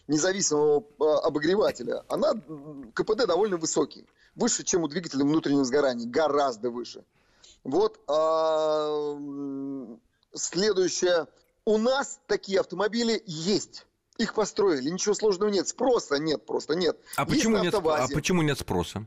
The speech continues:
Speaker 1: Ну, потому что у нас страна реко-, рискованного земледелия, потому что мы, э, все-таки у нас морозы. И вот
Speaker 2: Ну,
Speaker 1: вы
Speaker 2: если
Speaker 1: только
Speaker 2: вот
Speaker 1: что
Speaker 2: эти
Speaker 1: сказали,
Speaker 2: печки
Speaker 1: электричество
Speaker 2: дизель-,
Speaker 1: нужно на
Speaker 2: да.
Speaker 1: обогрев, на фары,
Speaker 2: Нет,
Speaker 1: на
Speaker 2: нет, ну,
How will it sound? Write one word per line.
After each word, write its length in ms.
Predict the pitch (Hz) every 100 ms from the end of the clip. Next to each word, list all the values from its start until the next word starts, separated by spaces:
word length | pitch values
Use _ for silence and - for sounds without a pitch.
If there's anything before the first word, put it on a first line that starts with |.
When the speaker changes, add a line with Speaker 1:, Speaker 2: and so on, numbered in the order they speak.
| -
Speaker 1:
Ну, 300 | 156 175 190
потому 280 | 160 196 185
что 140 | 165
у 20 | 180
нас 140 | 170
страна 320 | - 185 185
реко-, 340 | 175 196 185 175
рискованного 480 | 175 - 185 170 170
земледелия, 540 | 185 214 233 247 151
потому 320 | - 143 151
что 180 | 143 -
мы, 440 | 156 156 175 233 240 - - - - -
э, 680 | 143 151 151 151 151 151 151
все-таки 300 | 147 180 - 180
у 40 |
нас 180 | 170 160
морозы. 500 | 180 208 160 110 - _ _ _ _
И 420 | 147 165 170 165 156
вот 80 | 135
Speaker 2:
Ну, 60 |
Speaker 1:
вы 60 | 147
Speaker 2:
если 60 | 165 156
Speaker 1:
только 40 |
Speaker 2:
вот 60 | 151
Speaker 1:
что 60 | 160
Speaker 2:
эти 60 | 151
Speaker 1:
сказали, 260 | - 175
Speaker 2:
печки 100 | 147 175
Speaker 1:
электричество 460 | 123 - 139 131 208
Speaker 2:
дизель-, 80 | 220
Speaker 1:
нужно 300 | 214 160 170
на 100 | 214
Speaker 2:
да. 80 |
Speaker 1:
обогрев, 600 | 277 254 180 170 160 -
на 160 | 185 254
фары, 520 | - 269 165 147 139
Speaker 2:
Нет, 140 | - 131
Speaker 1:
на 60 |
Speaker 2:
нет, 120 | - 240
ну, 60 | 139